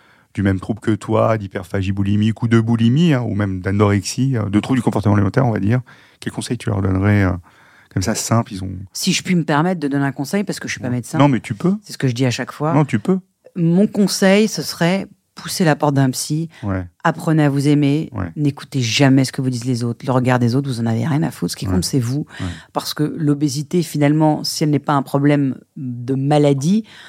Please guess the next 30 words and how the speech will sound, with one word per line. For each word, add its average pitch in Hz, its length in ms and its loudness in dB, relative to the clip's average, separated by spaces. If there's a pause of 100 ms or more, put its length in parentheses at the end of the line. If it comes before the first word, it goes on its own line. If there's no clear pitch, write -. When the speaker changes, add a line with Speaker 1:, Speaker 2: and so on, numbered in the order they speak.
(380)
Speaker 2:
euh, 139 200 0
il 143 80 2
faut 143 120 -8
pas 143 120 2
confondre 147 320 0
avec 123 140 0
la 131 100 2
rondeur. 139 680 2
J'ai 127 140 -2
Speaker 1:
Ouais. 135 40 -4
Speaker 2:
des 139 100 -2
femmes 139 240 -4
magnifiques 208 760 2
qui - 80 -18
viennent 131 160 -2
me 127 40 -4
voir, 135 160 -2
mais 117 120 -4
quand 117 100 -8
je 110 80 -8
dis 113 80 -4
magnifique, 117 380 -4
c'est 117 160 -8
magnifique, 160 640 0
Speaker 1:
Ouais. 98 100 0
Speaker 2:
qui 113 80 -6
me 120 100 -6
disent, « 165 260 -4
Je 120 60 -2
suis - 220 -10